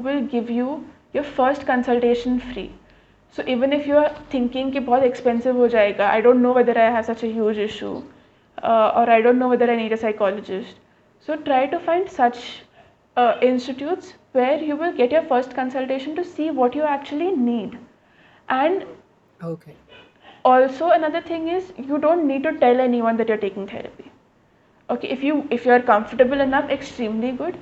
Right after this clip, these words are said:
Speaker 1: But one thing about therapy is, it is anonymous. You, your therapist cannot disclose information even to her co-counselor. Even if I'm working with someone, I cannot discuss your case details to anyone else.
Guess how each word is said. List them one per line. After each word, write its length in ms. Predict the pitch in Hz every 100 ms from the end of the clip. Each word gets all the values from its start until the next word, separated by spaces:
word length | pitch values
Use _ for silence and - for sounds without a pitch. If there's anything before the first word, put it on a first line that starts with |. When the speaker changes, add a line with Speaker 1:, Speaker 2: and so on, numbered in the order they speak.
| -
Speaker 1:
But 260 | 240 277 -
one 240 | 220 233
thing 180 | 262 277
about 360 | 277 269 269 277
therapy 380 | 247 254 285 285 285
is, 180 | 349 - - _ _ _ -
it 120 | 254
is 120 | 311
anonymous. 580 | 302 254 196 214 190 -
You, 320 | 262 277 285 - - _ _
your 160 | 240 269
therapist 560 | 269 226 240 285 294
cannot 340 | 285 254 247 240
disclose 380 | 240 247 226 226
information 560 | 226 233 226 277 285 247
even 300 | 233 285 285 -
to 260 | 269 277 - -
her 100 | 254
co-counselor. 720 | 254 240 240 185 117 - - - _ _ _ _ _ _ _ -
Even 260 | 247 262 277
if 120 | 285
I'm 160 | 277
working 320 | 247 226 254 269
with 160 | 277
someone, 260 | 277 269 294
I 160 | 226
cannot 300 | 240 277 285
discuss 400 | 254 - 254 262
your 180 | 247 226
case 280 | 233 247 240
details 340 | 233 233 233 233
to 40 | 226
anyone 420 | 202 220 110 -
else. 300 | 69 -